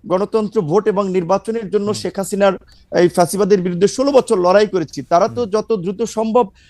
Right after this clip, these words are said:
Speaker 1: একটা গণতান্ত্রিক ব্যবস্থার, আহ, পুনঃপ্রবর্তন চায়, এটাও তো রাষ্ট্রের সংস্কারের একটা অংশ।
Speaker 2: ওকে।
Speaker 1: সেই ক্ষেত্রে ইউনূস স্যার যেখানে বলেছেন,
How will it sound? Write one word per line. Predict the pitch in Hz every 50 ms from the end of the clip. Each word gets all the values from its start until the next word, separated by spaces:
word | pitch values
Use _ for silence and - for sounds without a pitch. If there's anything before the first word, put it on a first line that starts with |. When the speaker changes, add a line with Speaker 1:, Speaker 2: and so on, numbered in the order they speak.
| _ _ -
Speaker 1:
একটা | 185 196 - 226 190
গণতান্ত্রিক | 175 196 202 196 - 214 208 - 233 214 170 165
ব্যবস্থার, | 180 190 180 190 196 - - 226 202 202
আহ, | - - _ _ _ _ - 160 180 190 185
পুনঃপ্রবর্তন | 180 - 214 214 226 226 220 208 208 202 208 - _ 214 208 190
চায়, | - - 233 196 165 165
এটাও | 165 - 220 247 247
তো | - 240
রাষ্ট্রের | 214 196 185 - - 214 196
সংস্কারের | - 202 190 190 - - 202 208
একটা | 202 - 180
অংশ। | 185 214 220 - - -
Speaker 2:
ওকে। | 135 135
Speaker 1:
সেই | 120 - 120
ক্ষেত্রে | 107 240 226 - - 247
ইউনূস | 214 185 196 220 220 254 254 - -
স্যার | 262 269 214
যেখানে | 196 254 - 254 247 233
বলেছেন, | 185 185 208 220 220 220 247 247